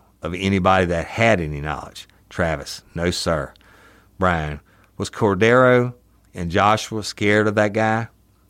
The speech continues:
Travis, "Yes, sir." Brian, "Did they say they was? Did they say anything about it?"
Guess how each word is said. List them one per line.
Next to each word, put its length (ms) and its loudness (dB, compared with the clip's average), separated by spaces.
Travis, 580 -4
"Yes, 240 -8
sir." 340 -2
Brian, 520 -2
"Did 140 -4
they 100 4
say 480 2
they 120 2
was? 560 2
Did 140 -6
they 140 -2
say 220 0
anything 320 0
about 260 2
it?" 180 -2